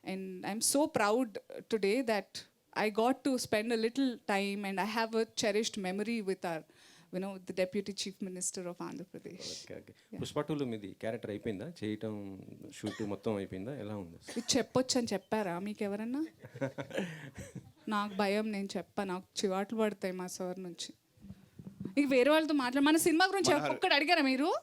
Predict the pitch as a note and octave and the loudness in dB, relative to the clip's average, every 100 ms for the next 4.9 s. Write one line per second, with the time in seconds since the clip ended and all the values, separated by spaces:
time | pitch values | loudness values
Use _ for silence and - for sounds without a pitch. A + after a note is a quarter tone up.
0 | - A#3 - B2+ A2 G2 G2 F#2 _ - | -4 0 2 2 0 -4 -4 -6 _ -8
1 | G#2+ G#2+ G#2+ G#2 - - - - - - | -6 -6 -8 -8 -8 -16 -20 -20 -12 -8
2 | - - - - - - - _ _ _ | -8 -8 -16 -16 -16 -20 -20 _ _ _
3 | _ _ _ - A#2 G#2 - - - A#2+ | _ _ _ -2 -2 -2 -8 -12 -2 0
4 | B2+ - B2 A2 G#2+ G2+ F#2+ A2 | 2 2 0 2 2 2 0 -4